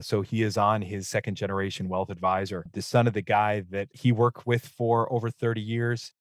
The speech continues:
and have managed everything online for the past five years. His trust was built with his dad, and he simply carries the torch despite technology managing the data. How do we get the boomers to be comfortable with that? Right? I, I think it's,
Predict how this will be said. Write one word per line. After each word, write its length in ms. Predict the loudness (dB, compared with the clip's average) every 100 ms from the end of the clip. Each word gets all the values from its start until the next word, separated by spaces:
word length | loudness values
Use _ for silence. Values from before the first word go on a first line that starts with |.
| _ _ -4
and 140 | -2
have 220 | 0 0
managed 320 | 2 0 0 -2
everything 360 | -2 -2 0
online 380 | 0 2 0 -2
for 80 | -6
the 60 | -4
past 260 | 0 0 -2
five 220 | -4 -2
years. 360 | -4 -4 -8 -16 _ _ _ -10
His 100 | -4
trust 300 | 4 4 4
was 100 | -6
built 340 | 0 2 2
with 100 | 0
his 120 | -4 0
dad, 380 | 4 6 4
and 100 | 2
he 80 | -4
simply 300 | -6 -8 -8
carries 440 | -6 2 4 4 0
the 80 |
torch 380 | -6 -2 -2 -2
despite 360 | -8 0 2 2
technology 560 | -4 0 2 2 -2
managing 340 | -4 -2 -4 -6
the 80 | -4
data. 360 | 0 0 -2 -6 _ _ _
How 180 | 0 2
do 80 | 4
we 80 | 2
get 160 | -2
the 80 | -2
boomers 500 | -2 -2 -2 -4 -6
to 80 | -10
be 100 | -10
comfortable 580 | -2 -4 -4 -8 -6 -8 _
with 200 | -8 -8 -6
that? 320 | -8 -8 -14 -20 -20 _ _ _ _ -6
Right? 320 | -4 -4 -6 _
I, 160 | -6 -4 -4
I 120 | -2
think 280 | -2 -2 -4
it's, 340 | -6 -8